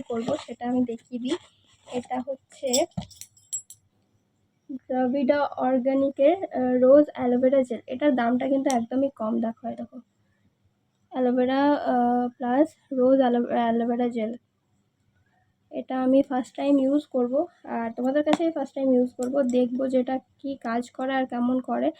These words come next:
তো এটার দাম খুব একটা বেশি নয়, একশো টাকা। আমি এটাকে ডি-, মানে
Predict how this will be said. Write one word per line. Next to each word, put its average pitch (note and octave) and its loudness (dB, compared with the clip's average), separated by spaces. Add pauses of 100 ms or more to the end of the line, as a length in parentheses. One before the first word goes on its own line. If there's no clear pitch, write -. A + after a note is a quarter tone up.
(520)
তো C4 0
এটার C4+ -4
দাম C4 0 (840)
খুব C#4+ -4
একটা C#4 -2
বেশি B3+ -2
নয়, D4 6
একশো B3+ -4
টাকা। A3+ -4 (1080)
আমি C4+ 6
এটাকে D#4 6
ডি-, C4 0
মানে A#3 6